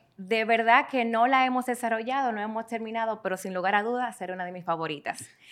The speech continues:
La consulta dice así. "Hola, licenciada. Llama mucho mi atención la inversión en criptomonedas. Incluso, estoy pensando vender un solar que solo me está generando gastos. Ahora bien,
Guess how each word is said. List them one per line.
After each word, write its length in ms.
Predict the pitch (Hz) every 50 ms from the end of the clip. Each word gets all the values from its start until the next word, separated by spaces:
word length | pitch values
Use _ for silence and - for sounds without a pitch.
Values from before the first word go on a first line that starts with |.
| - - - - _ -
La 180 | - 262 269 269
consulta 720 | 285 302 311 302 - 277 254 240 220 - 226 226 226 - -
dice 300 | 180 180 185 185 - 190
así. 280 | 185 185 - - - - - _ _ _ _ _ _ _ _ _ _ _ _ _ _ _ _ - _ _ _
"Hola, 200 | - 233 254 285
licenciada. 760 | 302 311 302 302 277 254 - - 180 - - - - - - _ _ _ - - _ - - - - - _ _
Llama 320 | 214 214 285 302 349 370
mucho 300 | 349 330 330 339 - 330
mi 80 | 294 285
atención 640 | 277 277 277 277 285 277 - 240 208 190 190 202 196
la 120 | - 208 220
inversión 640 | 220 214 196 202 196 196 - 254 269 277 285 254
en 100 | 226 214 208 -
criptomonedas. 1160 | - 294 320 311 320 - - 254 240 233 226 233 247 254 214 165 160 160 - - - - - - _ _ _ _ _ _ _ _ _
Incluso, 720 | - 233 233 226 214 240 302 330 254 - - 180 196 196 - - - - - - -
estoy 240 | - 254 - 311 311
pensando 500 | 339 392 392 330 - 311 302 302 294 285
vender 380 | 269 254 247 233 220 220 226
un 100 | 233 247
solar 640 | 240 - - 240 214 190 175 175 185 202 233 - - -
que 120 | 247 247
solo 240 | - 254 254 302 311
me 100 | 302 277
está 200 | 269 - 254 240
generando 440 | 240 226 214 196 190 190 196 190 185
gastos. 640 | 185 185 180 175 175 - - - - - - - _ _ _ _ - _
Ahora 300 | - 175 165 165 170 160
bien, 360 | 175 240 277 285 226 180 170